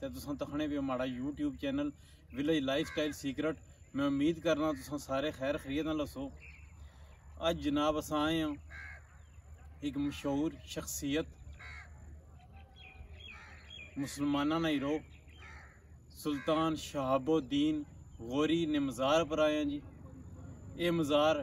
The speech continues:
ڈاکٹر عبدالقدیر خان ਤਾਮੀਰ ਕਰਾਇਆ। ਅਸਾਂ ਜਿਸ ਟਾਈਮ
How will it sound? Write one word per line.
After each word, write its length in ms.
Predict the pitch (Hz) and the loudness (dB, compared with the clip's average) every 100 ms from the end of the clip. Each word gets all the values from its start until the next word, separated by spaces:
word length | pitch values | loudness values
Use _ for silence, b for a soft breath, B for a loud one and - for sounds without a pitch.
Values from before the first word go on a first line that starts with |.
| 123 | -2
ڈاکٹر 400 | - 143 139 165 165 | 2 2 4 0 2
عبدالقدیر 760 | 151 139 160 160 156 139 160 160 | -2 0 0 0 0 2 2 2
خان 380 | - 143 - - - - - - - | 0 0 0 -2 -10 -10 -10 -6 4
ਤਾਮੀਰ 380 | 151 151 160 | 4 6 4
ਕਰਾਇਆ। 380 | 151 151 147 151 156 175 175 | 4 4 6 6 2 -6 -6
ਅਸਾਂ 220 | 180 190 | -4 -4
ਜਿਸ 200 | 160 - | -6 -6
ਟਾਈਮ 280 | 165 156 | -4 -4